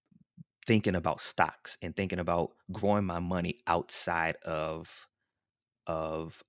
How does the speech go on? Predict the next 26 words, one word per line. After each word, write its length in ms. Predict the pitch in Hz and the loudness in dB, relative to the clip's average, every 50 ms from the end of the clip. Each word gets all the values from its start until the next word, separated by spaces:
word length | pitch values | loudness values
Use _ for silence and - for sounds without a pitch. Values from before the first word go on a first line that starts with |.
| - | -8
um, 520 | - - - - - - 85 - - - - - _ _ _ _ _ _ _ _ _ _ _ _ - - - - | -6 -6 -6 -6 -8 -10 -10 -12 -12 -12 -14 -16 _ _ _ _ _ _ _ _ _ _ _ _ -12 -10 -4 0
just 140 | - 156 - | 2 4 4
a 40 | 107 | 6
general 260 | 92 113 110 92 90 | 6 6 6 6 6
savings 280 | - 104 120 92 76 | 8 6 6 6 4
account. 260 | 71 - - 57 55 - - - - - | 0 -2 -2 -2 -2 -4 -10 -16 -2 6
So 120 | - 170 | 8 8
example, 480 | 165 139 147 143 113 - 76 58 - - - - - - | 10 12 12 12 12 10 6 0 -2 -4 -12 -20 -10 -4
you 80 | - 98 | 0 2
know, 260 | 90 82 80 73 - _ _ _ _ _ _ _ _ _ _ _ _ _ - | 4 4 4 2 -2 _ _ _ _ _ _ _ _ _ _ _ _ _ -2
um, 300 | - 92 92 90 82 - - _ _ _ _ - | 2 2 4 2 2 -2 -8 _ _ _ _ -12
a 20 | - | 0
few 160 | - - 170 | 4 8 8
years, 320 | 170 151 143 143 139 120 - | 10 12 10 10 10 8 6
uh, 180 | 104 90 87 87 | 6 6 6 6
maybe 220 | 80 92 123 - 104 | 6 4 4 4 4
about 260 | 92 92 87 - - _ _ _ _ _ _ - | 4 4 2 0 -2 _ _ _ _ _ _ -10
a 20 | |
year 160 | 101 90 104 | -6 -4 -2
and 80 | 113 87 | -2 2
a 40 | - | 4
half 180 | 92 107 - | 2 2 2
ago, 260 | - 82 60 57 - - | 2 0 0 -2 -2 0
I 140 | - 85 82 | -2 -2 -2
took 680 | - - - - 110 101 98 - - - - - - _ _ _ _ _ _ _ _ _ _ _ _ _ _ _ _ - | -2 -4 0 4 4 4 4 2 -4 -16 -16 -16 -18 _ _ _ _ _ _ _ _ _ _ _ _ _ _ _ _ 2
a, 80 | 175 | 2